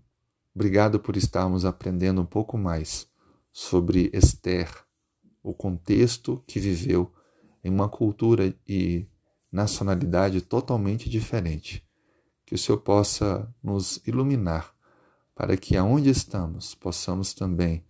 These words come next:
ser agentes de esperança do Senhor.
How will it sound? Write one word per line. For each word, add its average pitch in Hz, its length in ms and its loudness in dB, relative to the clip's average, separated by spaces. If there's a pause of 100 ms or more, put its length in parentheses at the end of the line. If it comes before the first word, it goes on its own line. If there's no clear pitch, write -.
(400)
ser - 280 2
agentes 90 520 2
de 101 60 2
esperança 95 720 -2
do 101 140 -2
Senhor. - 580 -4